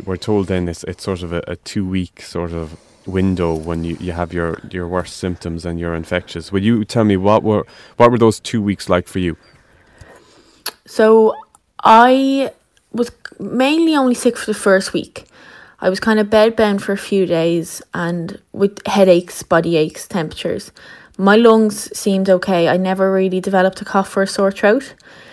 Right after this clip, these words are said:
Speaker 2: I was, I live at home with my parents, so I was completely isolated in my bedroom. Never left the room, only to go to the bathroom. So I was lucky enough that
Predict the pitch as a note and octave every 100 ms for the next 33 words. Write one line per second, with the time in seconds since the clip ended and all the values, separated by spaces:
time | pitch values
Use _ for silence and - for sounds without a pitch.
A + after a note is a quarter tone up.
0 | - - F#3 F#3+ G3 - - G3 G3+ G#3
1 | G3+ F#3 F3+ F3+ G3 F3+ E3+ - F#3 F3+
2 | F#3 - G3+ G#3 F#3 F3+ F#3 - F#3 F3+
3 | F3 - F#3 F3 E3+ F3 F3+ A3+ C4 C4+
4 | _ _ _ _ _ _ - - G3 F#3+
5 | F#3 F#3 - F#3 F3+ F3+ F3 F#3+ F#3 F3
6 | - F3 E3+ - E3 - _ - - -
7 | - _ - - G3 F#3 F3+ F3 - _
8 | _ _ _ _ _ _ _ - F#3 G3
9 | G3 F#3+ F#3 - G3+ G3 G#3 G#3 G3+ F#3+
10 | G3 - F3+ -